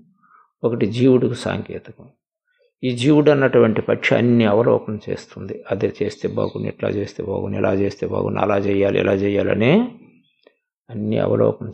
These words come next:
చేస్తుంది. కానీ ఈశ్వరుడు అన్నటువంటి పక్షి అక్కడుండి నిరపరాధిగా చూస్తున్నాడు, దేనికి సంబంధం లేదు. ఆయన దక్ష-,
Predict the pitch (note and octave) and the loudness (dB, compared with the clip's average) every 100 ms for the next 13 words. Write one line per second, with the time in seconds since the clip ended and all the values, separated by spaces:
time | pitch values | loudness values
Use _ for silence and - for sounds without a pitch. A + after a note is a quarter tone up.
0 | - - - - - - _ _ _ _ | -12 -14 -14 -20 -20 -20 _ _ _ _
1 | _ _ _ _ _ - G#2 G2+ A#2+ - | _ _ _ _ _ -12 -10 -6 -4 2
2 | C#3+ C3+ C3+ A#2+ A#2 A2 - - B2 A#2 | 4 6 6 4 4 2 0 0 0 2
3 | A#2 A#2+ A#2+ C3 A2 A2+ A2+ G#2+ A2+ A2 | 2 2 2 2 2 4 4 4 4 0
4 | G#2 A2 G#2+ - G2 F#2+ F#2+ G2+ G#2 A#2 | -2 -6 -8 -10 -12 -10 -4 0 2 0
5 | - - E2+ F#2+ - - G2+ F2 - - | -4 -8 -8 -6 -6 -6 -8 -12 -14 -18
6 | _ _ _ _ _ _ _ _ _ _ | _ _ _ _ _ _ _ _ _ _
7 | _ _ _ - A2 A#2+ A2 B2 A#2 - | _ _ _ -2 2 4 2 2 -2 -4
8 | - - - _ _ _ _ _ _ _ | -10 -14 -14 _ _ _ _ _ _ _
9 | _ _ _ _ _ _ G#2 - - - | _ _ _ _ _ _ -8 -8 -6 -8
10 | A#2 | -8